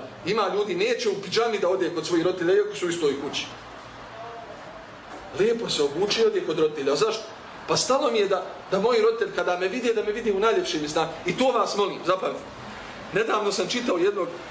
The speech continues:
velikog pedagoga. On fenomenalnu misao meni zbog moje djece je dao. Kaže, „Zbog čega naša djeca manje prihvataju od nas nego, nego tuđa djeca, na primjer,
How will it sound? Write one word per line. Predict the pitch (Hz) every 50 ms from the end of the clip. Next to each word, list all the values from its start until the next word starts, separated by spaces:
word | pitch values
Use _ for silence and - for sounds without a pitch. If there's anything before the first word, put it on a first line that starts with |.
| - - -
velikog | 220 226 202 - - 160 151 151 151 151
pedagoga. | 180 180 175 175 185 180 170 143 127 - - - - - - - - - - -
On | - 196 - - - - - - - - - - - - - -
fenomenalnu | - - 277 262 233 202 196 185 175 170 170 170
misao | 165 185 202 190 - 180 156 156
meni | 196 240 220 190
zbog | - 165 175 -
moje | 196 214 202 175
djece | - 196 196 190 - -
je | 139 123
dao. | 117 107 - - - - - - - - - - - - - -
Kaže, | 185 185 175 175 175
„Zbog | 160 160 160 180 208 -
čega | - 277 294 - 226 196 190
naša | 202 254 262 - - 190 170
djeca | 175 208 247 254 254 - 277 269 269 - - - - - - - -
manje | 175 233 269 294 269 214 190
prihvataju | 190 - 240 233 220 208 190 - 180 170 170 196
od | 226 226 220
nas | 196 180 - -
nego, | 220 226 214 202 175 - - 165
nego | 196 190 190
tuđa | 180 180 175 160 151 117 104 101
djeca, | 120 123 - - 117
na | 117
primjer, | 120 131 156 165 160 143